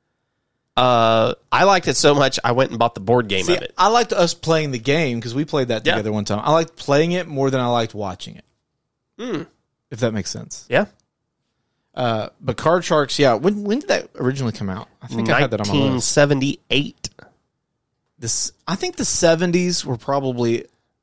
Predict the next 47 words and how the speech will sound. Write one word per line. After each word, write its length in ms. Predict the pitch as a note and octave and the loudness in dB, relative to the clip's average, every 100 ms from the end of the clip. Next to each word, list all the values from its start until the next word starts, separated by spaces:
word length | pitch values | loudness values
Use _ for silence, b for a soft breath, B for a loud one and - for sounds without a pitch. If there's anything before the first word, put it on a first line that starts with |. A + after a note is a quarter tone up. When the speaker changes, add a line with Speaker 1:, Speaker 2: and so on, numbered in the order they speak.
| _ _ _ - | _ _ _ -14
Speaker 2:
the 80 | B2+ | -12
first 420 | - D#3 C#3 - | 2 2 4 2
golden 340 | C#3 A2+ A2+ | 2 2 0
age, 320 | G#2 G#2+ G2+ - | -2 -4 -4 -2
well, 220 | C3+ C3+ | 0 0
probably 280 | - G3+ F3+ | 0 -2 -2
the 260 | A2+ E3+ D#3+ | 0 0 2
golden 360 | B2+ A2+ A2 | 0 0 -2
age 220 | G#2 G2 | -4 -2
Speaker 1:
Yeah. 200 | G#2 G#2+ | -2 -2
Speaker 2:
for 180 | G2 A#2 | -2 -4
game 220 | G#2 G2+ | -4 -4
shows. 460 | F#2+ F#2 - - - _ _ _ _ | -6 -10 -10 -16 -18 _ _ _ _
Speaker 1:
Yeah. 240 | A2+ G2+ - _ | -6 -6 -10 _
Speaker 2:
There 100 | - | -2
was 120 | C#3+ A2 | 0 0
a 40 | |
lot 240 | G#2 A2 | 0 -2
of 80 | A2 | -2
good 140 | A2 G2 | -4 -4
ones 220 | F#2 E2+ | -6 -6
back 260 | - F#2+ - | -6 -6 -8
then. 280 | G2 F#2+ - _ _ _ _ _ _ _ | -12 -12 -18 _ _ _ _ _ _ _
Um, 720 | B2+ A2 G#2+ G#2 G#2 G2+ F#2+ - _ _ _ _ _ - | -6 -2 -2 -2 -4 -6 -8 -12 _ _ _ _ _ 0
they, 180 | C3+ | 2
they 240 | E3 D3 E3 | 2 2 4
did 220 | E3+ F#3+ | 4 4
bring 160 | F3 C#3 | 2 2
that 140 | F#3+ | 0
one 100 | E3 | 2
back 220 | A#2 G#2+ - | 2 0 0
too. 300 | E3+ G#2 - - | -2 -2 -8 -6
Joel 240 | A2 C3 | 0 2
McHale 420 | C#3 - D3+ E3+ G#2 | 0 -2 0 0 -2
is 100 | C#3+ | 2
Speaker 1:
Joel, 180 | C3+ B2+ | 2 2
Speaker 2:
hosting. 160 | - | 0
Speaker 1:
yep, 220 | A#2+ - | -4 -4
Joel 180 | - A#2+ A#2+ | -2 -2 0
McHale. 320 | C#3 B2 - | -2 -4 -4
Speaker 2:
Have 100 | A#2 | -4
you, 100 | A#2+ C3 | -2 -4
have 140 | A#2 | -4
you 220 | A2+ G2+ - | -4 -6 -2
watched? 220 | A#2+ B2 | 0 2
Speaker 1:
Yeah, 120 | D3+ | 2
Speaker 2:
Is 100 | - | 0